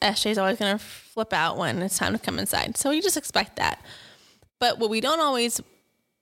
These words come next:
well, I guess I should expect is, you know, I, I, and I gave the big kids a pep talk. "Okay, we're gonna go out together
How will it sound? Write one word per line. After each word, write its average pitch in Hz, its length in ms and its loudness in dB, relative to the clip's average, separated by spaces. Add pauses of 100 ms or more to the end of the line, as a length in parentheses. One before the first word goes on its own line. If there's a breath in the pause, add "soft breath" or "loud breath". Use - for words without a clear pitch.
(160)
well, 233 220 2
I 202 120 4
guess 240 220 -2
I 196 40 2
should 208 200 0
expect - 520 -2 (460 loud breath)
is, 214 240 2 (120)
you 208 80 -2
know, 196 80 2
I, 185 120 2 (140)
I, 214 80 2
and 208 220 2
I 208 100 2
gave 208 280 0
the 226 120 0 (160)
big 233 160 2
kids 240 180 0
a 226 40 0
pep 226 240 0
talk. - 240 0
"Okay, 220 240 0
we're 196 180 2
gonna 233 140 2
go 277 100 -2
out 285 220 0
together 180 500 2